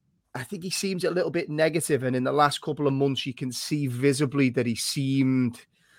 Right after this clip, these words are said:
like he had the weight of the world on his shoulders. There's rumours of discontent in the dressing room. Certainly wouldn't be the first time Chelsea players have potentially thrown a manager under the bus.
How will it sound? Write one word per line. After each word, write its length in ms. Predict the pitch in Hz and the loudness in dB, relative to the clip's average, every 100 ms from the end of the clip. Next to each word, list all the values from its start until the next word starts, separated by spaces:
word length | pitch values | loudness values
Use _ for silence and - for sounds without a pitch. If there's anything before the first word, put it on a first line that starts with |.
| - | 0
like 180 | 127 123 | 0 4
he 80 | 131 | 6
had 160 | 120 | 6
the 80 | 123 | 4
weight 360 | 120 123 120 135 | 4 4 2 0
of 60 | |
the 60 | 120 | 0
world 460 | 117 120 120 120 | 2 4 6 4
on 80 | 120 | 2
his 100 | 120 | -2
shoulders. 460 | 117 131 120 117 113 | 0 2 4 2 -2
There's 200 | 120 104 | -2 -4
rumours 500 | 113 131 123 120 117 | 0 2 2 0 0
of 120 | 107 | 0
discontent 720 | 135 - 131 113 131 123 117 | 0 0 -6 -2 -2 -2 -4
in 80 | 120 | -6
the 80 | 120 | -4
dressing 460 | 131 123 - 120 | 0 0 0 0
room. 280 | 120 117 113 - _ - - _ | 2 2 0 -6 _ -20 -20 _
Certainly 320 | - 131 127 | 4 4 6
wouldn't 220 | 127 127 127 | 4 4 4
be 80 | |
the 80 | 123 | 2
first 360 | 117 127 127 - | 4 6 6 6
time 200 | 123 120 | 4 4
Chelsea 340 | - 117 117 | 4 2 2
players 400 | 120 127 120 117 | 0 4 4 4
have 80 | 117 | -2
potentially 460 | 117 - 117 - 117 | -10 -4 -4 -4 -4
thrown 260 | 135 123 | 0 0
a 40 | 120 | 0
manager 440 | 123 120 117 123 | -2 -4 -2 -2
under 200 | 120 117 | 0 0
the 100 | 117 | -2
bus. 420 | 104 117 113 - | 0 0 0 -6